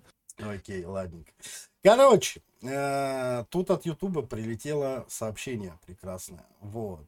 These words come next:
Э, св-, мы писали о новости о том, что с, э, первого июня начнет действовать право на монетизацию видеохостингом, э, контента, и, соответственно, э, будут введены налоги для блогеров, живущими за пределами С Ш А.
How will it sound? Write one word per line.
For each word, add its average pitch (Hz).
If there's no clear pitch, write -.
Э, 101
св-, 117
мы 156
писали 123
о 101
новости 127
о 101
том, 117
что 101
с, -
э, 104
первого 110
июня 104
начнет 95
действовать 95
право 101
на 90
монетизацию 92
видеохостингом, 87
э, 95
контента, 156
и, 147
соответственно, 120
э, 104
будут 123
введены 107
налоги 113
для 107
блогеров, 120
живущими 104
за 110
пределами 101
С -
Ш -
А. 82